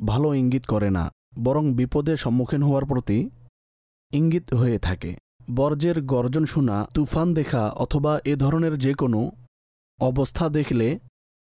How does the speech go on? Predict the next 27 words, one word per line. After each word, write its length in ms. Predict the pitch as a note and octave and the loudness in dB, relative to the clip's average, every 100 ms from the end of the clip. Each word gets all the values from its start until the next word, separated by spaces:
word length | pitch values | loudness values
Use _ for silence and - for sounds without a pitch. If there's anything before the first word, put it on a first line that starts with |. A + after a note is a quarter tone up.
| _ _ - | _ _ -4
তৎক্ষণাৎ 600 | A#2 E3 - F3 F3 - | -2 -2 0 0 0 0
আল্লাহ 220 | C3+ C#3+ | 0 0
পাকের 280 | D3+ D3 D#3 | 0 -2 -2
দরবারে 500 | D3 C#3 A2+ A#2 A#2+ | 0 0 0 0 -2
সুরক্ষার 440 | E3+ C3+ - D3 | -2 -2 -2 -2
জন্য 200 | D3+ D#3+ | 0 0
প্রার্থনা 480 | D3 B2+ A#2 C3+ A#2 | 0 0 0 0 0
করা 200 | B2 G#2+ | 0 0
উচিত, 320 | F2+ - G2+ - | 0 0 -4 -2
এবং 260 | C3 D3+ | -2 0
যখনই 520 | C#3+ B2+ D#3 A#2 G#2+ A#3+ - _ _ _ | 0 0 0 0 0 -4 -12 _ _ _
কোনো 200 | D3+ F3+ | -2 0
বিষয় 360 | D#3 C#3+ E3+ E3+ | 0 -2 0 -2
অসুস্থতা, 840 | B2 B2 E3 - E3+ - A2+ A2 - | -2 -2 -2 -2 -4 0 -2 -2 0
অলসতা 640 | C3 C3+ - D3 D3 D3 | 0 0 -2 -2 0 0
এবং 320 | C#3 C#3 D3+ D3+ | 0 0 0 0
অসচ্ছলতার 760 | B2+ - C#3+ - D#3+ D3+ E3 | -2 -2 -4 0 0 0 -2
প্রতি 300 | D3 D3 D#3 | -2 -2 0
ইঙ্গিত 320 | C3+ B2 C3 - | 2 2 0 -2
করবে, 380 | C3 G#2+ A#2 G3 _ _ - | -2 0 0 -2 _ _ -16
সাথে 340 | - B2+ D#3+ | -6 -2 -2
সাথে 380 | D3+ D#3+ F3 E3+ - | -2 -2 0 -2 -4
আল্লাহর 280 | C3 B2+ D#3 | -2 0 2
রাস্তায় 420 | D#3 - A2 G#2+ - - _ | 0 0 -2 -2 -4 -12 _
সদকা 420 | - - D3 D#3 | -6 -4 -2 -2
করা 260 | D3+ C#3+ A#2 | 0 0 0
উচিত। 360 | G2+ - G2+ | 0 0 -4